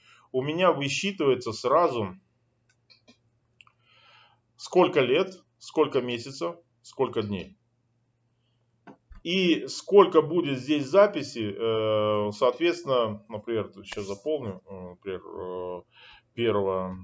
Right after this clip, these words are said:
апреля, там, не знаю, восемьдесят второго года по, э, например, тридцать первого марта, например, там, девяносто третьего года, да. И вот две записи. Э, каждая запись рассчитывает года,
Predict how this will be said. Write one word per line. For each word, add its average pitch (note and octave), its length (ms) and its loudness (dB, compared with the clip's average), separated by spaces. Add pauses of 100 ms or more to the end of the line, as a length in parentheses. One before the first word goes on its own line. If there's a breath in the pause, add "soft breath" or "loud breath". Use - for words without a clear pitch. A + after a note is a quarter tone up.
(140)
апреля, F#2 720 -8 (420)
там, D#2+ 300 -12 (100)
не F2 120 -20
знаю, E2+ 200 -16
восемьдесят F#2 460 -14
второго D#3 400 -2
года C3 420 -2 (500 soft breath)
по, C3+ 480 2
э, G2+ 260 -6
например, F#2+ 420 -6 (100)
тридцать - 540 -10 (680)
первого G2 480 -2
марта, A2+ 640 -2 (1000 soft breath)
например, G#2 460 -6 (140)
там, F#2 180 -10
девяносто G2+ 480 -8
третьего E2+ 480 -10
года, D2 440 -18
да. C#3 240 -10 (380 soft breath)
И C3+ 80 -8
вот D3+ 180 0
две C3+ 200 -2
записи. A2+ 600 -2
Э, A2 440 0
каждая B2 380 2
запись A2 360 -2
рассчитывает G#2+ 560 -6
года, G#2 500 -2